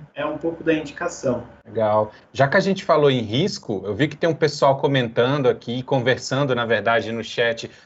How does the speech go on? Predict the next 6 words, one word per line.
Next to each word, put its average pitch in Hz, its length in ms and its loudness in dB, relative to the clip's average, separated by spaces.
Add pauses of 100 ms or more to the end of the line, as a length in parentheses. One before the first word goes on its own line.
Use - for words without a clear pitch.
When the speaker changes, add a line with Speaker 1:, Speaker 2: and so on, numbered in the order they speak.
(100)
Speaker 2:
sobre 143 300 0
reserva 139 440 0
de 131 120 -6
emergência. 123 840 -6 (280)
Vocês 175 300 0
veem, 190 500 -2